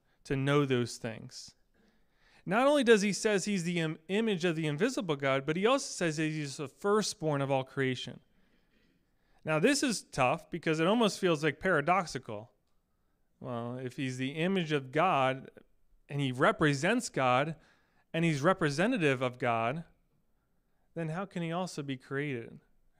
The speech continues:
God, 'cause God's not created. And so it almost feels paradoxical. Does this mean that Jesus was created? That he did not always exist? That he was the firstborn into creation? Well,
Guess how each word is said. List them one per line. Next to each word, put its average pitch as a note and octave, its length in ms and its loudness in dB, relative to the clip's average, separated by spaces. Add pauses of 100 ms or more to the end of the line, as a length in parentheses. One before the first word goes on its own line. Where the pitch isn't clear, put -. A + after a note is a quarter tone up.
(200)
God, C#3 220 -4
'cause A#2+ 140 -6
God's C3+ 260 0
not A#2 180 -8
created. B2 340 -8
And B2 140 -8
so F3+ 140 4
it F#3+ 100 -2
almost B3 300 2
feels F3+ 180 2
paradoxical. E3 880 0 (720)
Does D#3+ 180 0
this G#3+ 180 2
mean G3+ 260 4
that F#3+ 120 2
Jesus F3+ 400 0
was E3 160 0
created? C#3+ 560 -2 (840)
That D3 140 -2
he E3+ 100 2
did F3+ 140 6
not E3+ 180 6
always F#3+ 460 8
exist? A3 680 -4 (600)
That D3 140 0
he F3 80 0
was E3 200 2
the D3+ 120 4
firstborn E3+ 960 0
into F#3 300 -2
creation? A3 800 -6 (2500)
Well, A2+ 340 -6